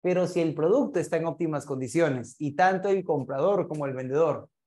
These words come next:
han aceptado dicho precio, ya no hay marcha atrás. Por eso te decía, el precio de venta cierra la transacción comercial. Ahora, ¿qué ocurre? Vamos por el primer punto.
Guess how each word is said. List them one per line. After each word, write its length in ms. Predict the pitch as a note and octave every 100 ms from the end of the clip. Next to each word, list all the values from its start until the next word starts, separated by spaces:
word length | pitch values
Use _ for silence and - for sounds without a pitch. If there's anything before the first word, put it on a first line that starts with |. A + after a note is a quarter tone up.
| _
han 280 | E3 G3 G3+
aceptado 760 | G3+ F3+ D3 D3 G3 A3 F#3+ D#3+
dicho 300 | D#3+ F#3 E3
precio, 420 | F3 D#3+ F#3+ G#3 - _ _
ya 200 | C3 D#3+
no 60 | D#3
hay 80 | D3+
marcha 220 | C#3+ C#3+
atrás. 340 | D3+ C#3+ -
Por 100 | -
eso 120 | C3 C#3+
te 80 |
decía, 380 | C#3 C3+ D3+ B2
el 120 | A#2+ B2
precio 280 | D3+ D3+
de 100 | F#3
venta 480 | F#3 F3 D#3 E3+ E3+ - _ _
cierra 760 | - - A#3 B3+ A#3+ F3+ F#3 F#3+
la 180 | D#3+ D3
transacción 520 | C#3+ C3 C3+ - D3
comercial. 640 | C3 C#3 C3 F3 D#3 - - _ _ _ _ _
Ahora, 520 | A#2 C#3+ D3+ F#2+ F#2+ _
¿qué 80 | -
ocurre? 460 | F3+ F#3+ G3 C#3+ A2+ _ _
Vamos 320 | C#3+ D#3 F#3
por 140 | F3+ D#3
el 100 | C3+
primer 300 | B2+ D3+ C3
punto. 380 | E3 C#3 A2